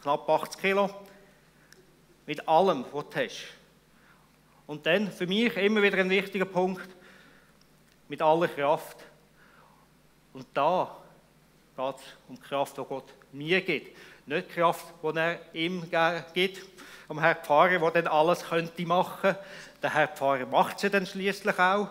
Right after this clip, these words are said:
Und der Musiker, der ist auf der Bühne, der macht auch viel. Die sollte das gefälligst machen.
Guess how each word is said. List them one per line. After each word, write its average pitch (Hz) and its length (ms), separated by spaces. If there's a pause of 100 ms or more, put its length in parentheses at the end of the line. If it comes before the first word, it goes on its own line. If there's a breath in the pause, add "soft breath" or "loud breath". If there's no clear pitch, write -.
(280 loud breath)
Und 160 240
der - 60
Musiker, 160 460
der 139 140
ist - 280
auf 147 220
der 156 80
Bühne, 170 240
der 127 140
macht 139 240
auch 180 100
viel. 196 300 (880 loud breath)
Die 175 120
sollte 175 240
das 165 120
gefälligst 165 420
machen. - 340